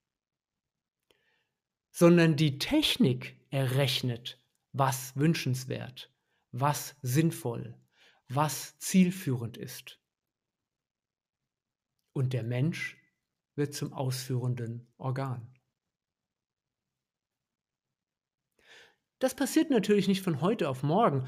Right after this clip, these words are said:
sondern sukzessive. In manchen Bereichen schneller, in anderen langsamer.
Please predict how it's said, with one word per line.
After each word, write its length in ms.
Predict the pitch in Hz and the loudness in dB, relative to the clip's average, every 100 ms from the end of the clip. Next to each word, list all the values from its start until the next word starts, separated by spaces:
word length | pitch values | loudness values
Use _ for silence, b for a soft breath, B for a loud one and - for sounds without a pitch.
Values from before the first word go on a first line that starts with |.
| B | B
sondern 300 | 170 170 165 | 2 4 4
sukzessive. 920 | 156 247 - 180 - 247 262 120 107 - _ b b b | 2 -2 -2 -4 -2 0 0 -2 -10 -18 _ b b b
In 100 | 180 | 4
manchen 300 | 220 185 175 | 4 4 4
Bereichen 300 | 156 139 135 | 2 0 -4
schneller, 420 | - 262 247 214 | -2 0 2 0
in 100 | 202 | 0
anderen 320 | 196 185 175 | 0 2 2
langsamer. 640 | 175 254 175 127 117 120 | 0 0 0 -2 -4 -10